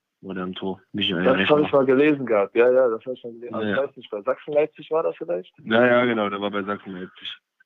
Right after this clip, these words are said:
Speaker 2: Ja, ja, genau, das hab ich auch mal irgendwo gelesen gehabt. Aber ja, wo du dann halt durch das Probetraining dann genommen und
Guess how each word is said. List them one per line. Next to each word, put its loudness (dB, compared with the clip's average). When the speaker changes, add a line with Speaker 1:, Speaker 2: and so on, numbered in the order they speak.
Speaker 2:
Ja, -2
ja, -4
genau, -10
das -10
hab -8
ich -10
auch -4
mal -10
irgendwo -12
gelesen -14
gehabt. -20
Aber 2
ja, 2
wo -4
du -2
dann 2
halt -4
durch -10
das -4
Probetraining -4
dann -4
genommen -4
und -10